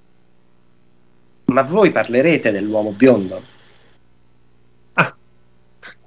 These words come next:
Speaker 1: Ecco, allora, una persona
Speaker 2: Mm.
Speaker 1: che io stimo tantissimo, adesso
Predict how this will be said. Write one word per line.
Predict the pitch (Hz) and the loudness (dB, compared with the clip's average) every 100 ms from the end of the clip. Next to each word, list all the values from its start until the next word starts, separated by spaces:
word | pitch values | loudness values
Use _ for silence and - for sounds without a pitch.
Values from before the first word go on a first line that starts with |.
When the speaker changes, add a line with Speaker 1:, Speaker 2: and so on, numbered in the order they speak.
| - - - - | -20 -20 -12 -6
Speaker 1:
Ecco, | - - - - - - - | -6 -6 -12 -14 -20 -18 0
allora, | 165 160 123 104 - - | 6 6 6 4 -2 0
una | 254 277 202 | 6 6 6
persona | 156 - - 127 92 - - - - - - - - _ - _ - - 107 | 0 -4 -2 -2 -4 -10 -20 -20 -20 -20 -20 -20 -20 _ -20 _ -20 -12 -10
Speaker 2:
Mm. | - - _ - - - | -10 -14 _ -20 -20 -10
Speaker 1:
che | - | -2
io | 151 214 | 2 2
stimo | - 190 | 2 2
tantissimo, | 175 123 - - - - - - - - - - _ _ - - - - | 2 0 -2 -14 -14 -16 -20 -20 -20 -20 -20 -20 _ _ -20 -20 -20 -8
adesso | 170 196 - 180 175 | 4 4 8 6 6